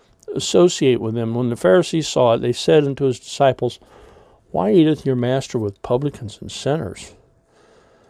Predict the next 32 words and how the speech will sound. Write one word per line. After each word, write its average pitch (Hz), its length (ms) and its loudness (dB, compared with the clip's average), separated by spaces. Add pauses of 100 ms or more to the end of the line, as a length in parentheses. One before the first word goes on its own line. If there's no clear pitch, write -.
(420)
So - 220 0
Jesus 151 500 2
just 131 280 -2
gives 170 300 4
them 123 140 -2
a 117 80 -2
very 135 260 4
straight 131 380 0
answer. 143 340 2
When 110 240 -8
Jesus 123 400 -6
heard 180 220 0
that, 113 200 -2
he 117 60 -2
said 143 260 2
unto 135 140 -2
them, 135 240 0 (720)
"Then 147 140 0
they 156 160 6
that 135 160 2
be 139 120 2
whole, 139 520 4 (840)
um, 135 320 2 (160)
they, 156 200 6 (240)
they 151 500 4
that 180 200 0
be 147 140 -4
whole 139 600 0 (560)
need 147 220 -2
not 131 220 -6
a 123 60 -12
physician, 123 560 -4